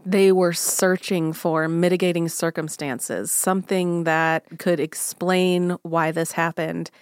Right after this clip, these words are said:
And they were definitely frustrated to find out that this was right under their noses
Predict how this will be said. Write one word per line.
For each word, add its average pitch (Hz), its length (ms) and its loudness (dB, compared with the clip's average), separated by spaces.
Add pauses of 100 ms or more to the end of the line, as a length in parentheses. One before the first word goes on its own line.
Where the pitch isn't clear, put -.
(100)
And 170 760 0 (420)
they 185 360 2
were 190 280 4
definitely 156 1120 -2 (140)
frustrated 156 800 -2
to 165 100 -2
find 147 340 0
out 143 160 0
that 165 140 -4
this 165 260 -2
was 151 540 -2
right 170 320 2
under 175 200 2
their 165 160 2
noses 180 800 0